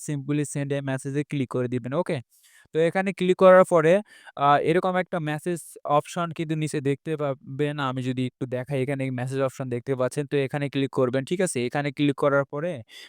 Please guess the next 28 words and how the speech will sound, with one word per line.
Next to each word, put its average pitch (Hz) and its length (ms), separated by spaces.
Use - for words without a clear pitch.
আমি 131 440
য-, 127 240
যদি 143 220
আপনাকে 143 300
একটু 139 160
দেখাই, 135 320
এখানে 139 220
ক্লিক 139 240
করবেন। 139 380
এখানে 160 240
ক্লিক 160 240
করার 156 240
পরে 165 160
প্রথমে 160 460
যেটা 151 260
আপনাকে 156 300
লিখতে 143 300
হবে, 143 400
আ, 139 260
সেটা 156 200
যদি 151 180
আমি 151 320
একটু 139 340
আপনাকে 143 340
বলি, 131 320
এখানে 143 220
প্রথমে 151 380
লিখবেন, 147 580